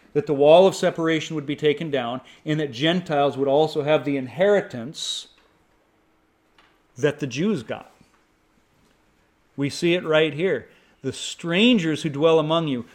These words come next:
who bear children among you, they shall be to you as native born among the children of Israel. They shall have an inheritance with you among the tribes of Israel.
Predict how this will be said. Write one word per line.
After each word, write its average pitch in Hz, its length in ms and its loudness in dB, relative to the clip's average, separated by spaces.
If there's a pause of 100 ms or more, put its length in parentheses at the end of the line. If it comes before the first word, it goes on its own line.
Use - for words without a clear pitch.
who 151 300 -8
bear 170 240 0
children 196 560 2
among 143 360 -2
you, 117 260 -8
they 196 420 2
shall 196 240 -2
be 185 300 -2
to 190 120 -6
you 180 220 -2
as 143 140 -4
native 156 340 -2
born 156 200 -2
among 147 280 -4
the 135 60 -6
children 139 340 -2
of 131 80 -4
Israel. 135 320 0
They 160 320 4
shall 202 220 -4
have 175 240 2
an 165 100 -2
inheritance 156 960 -2 (360)
with 185 400 0
you 147 300 0
among 151 320 -2
the 143 60 -6
tribes 139 400 -4
of 139 80 -4
Israel. 131 360 -2